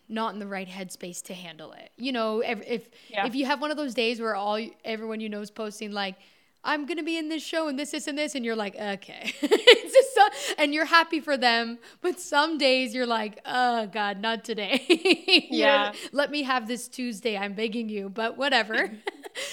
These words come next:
Speaker 1: But, like, I think one of the things, um, with social media is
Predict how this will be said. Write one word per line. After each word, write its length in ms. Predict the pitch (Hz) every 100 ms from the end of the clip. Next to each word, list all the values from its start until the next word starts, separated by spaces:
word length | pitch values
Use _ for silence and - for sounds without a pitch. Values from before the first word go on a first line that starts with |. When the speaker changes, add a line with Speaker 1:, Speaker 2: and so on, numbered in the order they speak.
| - -
Speaker 1:
But, 160 | 285 294
like, 260 | 311 311 - - _ _ _ -
I 120 | 285
think 240 | 294 403
one 120 | 427
of 100 | 392
the 60 | 311
things, 520 | 240 262 247 247 247 - _ -
um, 240 | 202 202 202
with 120 | 214
social 300 | 233 220 220
media 340 | 226 254 214 190
is 260 | 208 202